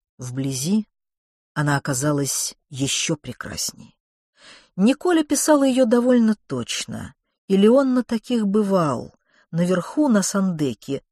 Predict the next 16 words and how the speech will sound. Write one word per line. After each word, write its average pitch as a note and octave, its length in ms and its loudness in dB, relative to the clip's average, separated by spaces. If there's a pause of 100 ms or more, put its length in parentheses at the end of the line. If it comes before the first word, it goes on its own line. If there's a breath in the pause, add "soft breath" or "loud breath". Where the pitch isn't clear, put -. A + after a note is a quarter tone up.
(140)
в - 100 -18
кормовой F3+ 440 4
части - 500 0
у D#3 60 0
них E3+ 240 -2
имеется E3+ 480 -2
круглый F#3 440 -2
спа-бассейн B3 1040 -2 (400 loud breath)
для A#3 180 4
любителей B3 580 2
позагорать, A3+ 880 2 (300)
в F3+ 120 0
носовой A3 480 6
части - 440 0
смотровая D#3+ 560 2
площадка, B3 800 -2